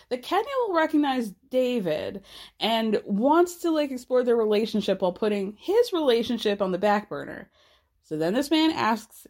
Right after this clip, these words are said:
yet again, "You know, with wanting to kick me out of the bedroom, I have to wonder, is it because of David? Is that the real reason why you're saying that we should trans-, transition?" Now, Kenya says no, and I think that's only technically correct.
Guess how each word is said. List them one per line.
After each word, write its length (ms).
yet 220
again, 640
"You 140
know, 160
with 240
wanting 300
to 60
kick 220
me 140
out 100
of 80
the 60
bedroom, 600
I 140
have 320
to 80
wonder, 560
is 180
it 140
because 340
of 140
David? 600
Is 100
that 160
the 80
real 260
reason 300
why 140
you're 100
saying 240
that 100
we 120
should 160
trans-, 500
transition?" 920
Now, 160
Kenya 340
says 240
no, 480
and 140
I 120
think 180
that's 180
only 200
technically 600
correct. 460